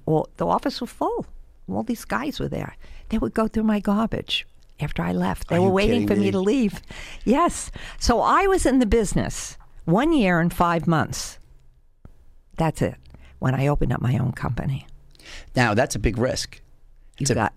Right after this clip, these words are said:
Speaker 2: it's a
Speaker 1: yes.
Speaker 2: huge
Speaker 1: And I
Speaker 2: risk.
Speaker 1: started it in my home, and then I decided to make a mark, and I moved it to Great Neck. And I had ivory cards with black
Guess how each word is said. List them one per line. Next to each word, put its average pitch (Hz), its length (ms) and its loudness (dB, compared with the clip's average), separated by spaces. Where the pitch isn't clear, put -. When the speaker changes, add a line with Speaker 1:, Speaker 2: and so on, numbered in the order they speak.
Speaker 2:
it's 117 220 2
a 113 40 0
Speaker 1:
yes. 104 100 -4
Speaker 2:
huge 165 380 0
Speaker 1:
And 139 240 2
I 139 80 2
Speaker 2:
risk. 139 120 -2
Speaker 1:
started 180 420 2
it 196 160 0
in 156 80 0
my 143 180 4
home, 170 340 4
and 139 240 2
then 156 120 2
I 147 120 2
decided 165 800 2
to - 100 0
make 151 240 2
a 151 40 2
mark, 147 500 0
and 139 140 2
I 131 80 2
moved 156 320 2
it 202 80 0
to 185 80 -2
Great 151 320 0
Neck. - 400 -4
And 139 160 2
I 143 140 0
had 143 560 0
ivory 196 360 2
cards 151 720 0
with 131 260 0
black 170 600 0